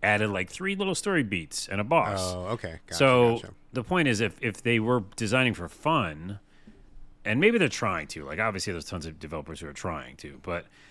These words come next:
Speaker 1: I don't know, there's overarching, like, themes of, of what they wanna give players,
Speaker 2: Yeah.
Speaker 1: and it just, it wasn't fun. It was kinda
Speaker 2: Well,
Speaker 1: like
Speaker 2: you know,
Speaker 1: more.
Speaker 2: yeah, I mean, I totally get you, dude. I totally get you. And I, I tend to avoid those games because, real talk,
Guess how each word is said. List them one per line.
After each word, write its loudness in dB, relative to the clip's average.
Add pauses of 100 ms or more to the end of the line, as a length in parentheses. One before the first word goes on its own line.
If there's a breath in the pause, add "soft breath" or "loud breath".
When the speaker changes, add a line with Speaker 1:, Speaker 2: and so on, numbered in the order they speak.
(260 soft breath)
Speaker 1:
I 0
don't 4
know, 0
there's 4
overarching, 2
like, -6 (120)
themes -4
of, -8
of -10
what -6
they -4
wanna -6 (380)
give -8
players, -4
Speaker 2:
Yeah. -8
Speaker 1:
and -12
it -8
just, 2
it -2
wasn't -2
fun. -12 (100)
It -10
was -6
kinda 2
Speaker 2:
Well, 2
Speaker 1:
like 0
Speaker 2:
you 4
know, 4
Speaker 1:
more. -4 (340)
Speaker 2:
yeah, -2
I 0
mean, 4
I 6
totally 4
get 2
you, -2
dude. 0
I -2
totally -2
get -4
you. -4
And 0
I, 2 (120)
I 4
tend 0
to 4
avoid 0
those 0
games -4
because, -4
real 0
talk, -2